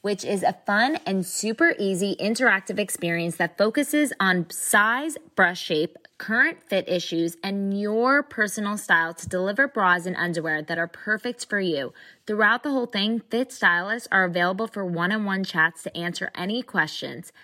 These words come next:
Better than a traditional bra fitting experience because this one you can do from the comfort and convenience of your own home.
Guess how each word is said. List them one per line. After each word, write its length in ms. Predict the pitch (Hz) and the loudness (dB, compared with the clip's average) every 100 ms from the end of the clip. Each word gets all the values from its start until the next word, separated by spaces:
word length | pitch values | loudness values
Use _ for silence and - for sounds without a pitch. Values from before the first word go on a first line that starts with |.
| - _ _ - | -20 _ _ 0
Better 320 | 226 277 330 | 4 4 4
than 180 | 269 262 | 0 -2
a 80 | 247 | -2
traditional 720 | 185 185 180 202 185 180 - - | -2 0 0 0 0 0 -4 -4
bra 220 | 170 156 165 | 2 4 2
fitting 300 | 180 190 214 | -2 -2 -2
experience 580 | 208 - 226 233 233 | -4 -6 -4 -2 -4
because 300 | - 196 180 | -6 -4 -6
this 260 | - 175 - | -2 -2 0
one 200 | 240 240 | -2 0
you 120 | 208 | -2
can 160 | 202 190 | 0 0
do 200 | 175 196 | 2 0
from 200 | 220 196 | 0 0
the 100 | 180 | -2
comfort 480 | - 175 175 220 220 | -4 -6 0 0 0
and 140 | 185 175 | -2 -2
convenience 520 | 165 160 170 175 175 | 0 0 0 -2 -2
of 100 | 160 | 0
your 120 | 165 - | -2 0
own 220 | 165 165 | -4 -2
home. 360 | 156 113 127 | -4 -6 -10